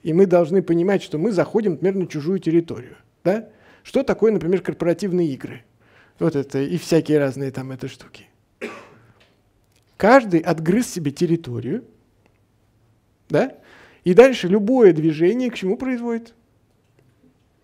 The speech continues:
Это моя территория,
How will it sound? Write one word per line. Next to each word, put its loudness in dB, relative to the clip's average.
Это 4
моя -4
территория, -2